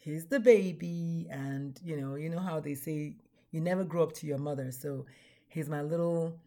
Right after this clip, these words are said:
my last man child. He's my little man forever, ride or die man child. And of course, he got his driver's license. <laughs> So you guys watch out.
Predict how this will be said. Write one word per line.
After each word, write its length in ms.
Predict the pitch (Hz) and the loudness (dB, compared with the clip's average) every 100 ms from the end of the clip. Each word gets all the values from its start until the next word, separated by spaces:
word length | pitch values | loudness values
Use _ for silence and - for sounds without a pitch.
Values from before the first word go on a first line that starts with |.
| _ _ _ _ | _ _ _ _
my 140 | 151 151 | -8 -4
last 300 | 156 160 - | -2 -4 -4
man 180 | 160 151 | -6 -4
child. 260 | 160 151 | -4 -6
He's 140 | 147 139 | -6 -8
my 120 | 143 | -6
little 220 | 175 202 | -2 -2
man 520 | 190 165 160 160 165 | 0 2 2 0 -4
forever, 840 | - - 180 180 170 160 160 160 - 160 | -10 -14 -8 -2 0 2 2 2 -2 -6
ride 260 | 156 151 | -4 -2
or 60 | 143 | -2
die 480 | 135 143 143 143 123 _ _ _ _ _ _ | -4 -4 -4 -6 -10 _ _ _ _ _ _
man 560 | 147 147 143 143 139 156 - - | -6 -4 -2 -2 -4 -6 -12 -12
child. 500 | - 143 127 127 - _ | -8 -4 -4 -6 -8 _
And 280 | 139 135 139 | -6 -4 -4
of 120 | 127 | -6
course, 280 | - 165 156 | -4 -4 -4
he 300 | 156 151 143 | -6 -6 -6
got 220 | - 156 170 | -4 -4 -2
his 380 | 190 185 170 - | -4 -4 -6 -6
driver's 380 | 214 226 233 | -2 0 0
license. 800 | 214 202 202 214 185 185 185 - - - | 0 -2 -2 0 2 2 -2 -6 -8 -2
<laughs> 240 | 214 196 | 0 0
So 100 | 185 | -2
you 200 | 185 202 | -4 2
guys 320 | 196 196 196 | 4 4 4
watch 300 | 175 247 - | 2 2 2
out. 360 | 202 208 214 | 2 2 2